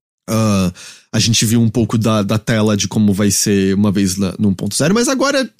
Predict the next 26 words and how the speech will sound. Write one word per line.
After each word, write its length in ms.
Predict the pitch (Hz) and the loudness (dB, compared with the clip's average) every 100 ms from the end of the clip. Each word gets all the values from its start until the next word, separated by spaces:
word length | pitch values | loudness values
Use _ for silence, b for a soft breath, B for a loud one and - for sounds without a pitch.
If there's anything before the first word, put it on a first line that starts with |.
| _ - | _ -8
a 80 | 156 | -2
gente 260 | 170 208 - | 0 0 0
tá 120 | 180 | -2
pra 200 | 175 143 | -2 0
ver. 280 | 107 92 - | 0 -2 -2
Daqui 240 | 113 113 131 | -4 -2 0
a 40 | |
três 340 | 139 143 147 | 2 2 2
dias 260 | 107 120 107 | 2 0 0
sai, 340 | - 107 104 | -2 -2 -2
né? 180 | 104 101 98 104 104 - | 0 -2 -2 -6 -6 -4
O 60 | |
jogo 360 | 98 107 95 92 B B B B - | 0 0 2 -2 B B B B -4
sai 180 | 107 | 0
desse 220 | 101 - 101 | 0 0 0
beta, 480 | 127 143 117 113 | 0 0 0 -2
a 20 | 98 | -2
gente 200 | 104 110 | -2 -2
vai 100 | 101 | 0
começar 300 | 107 - 104 | 0 0 -2
a 20 | |
ter 100 | 95 | -2
personagens 800 | 104 - 98 135 135 107 101 92 | -2 -2 0 0 0 0 -2 -4
e 60 | |
tal, 280 | 95 147 135 | -4 -2 -2
então 360 | 107 170 170 | -2 0 0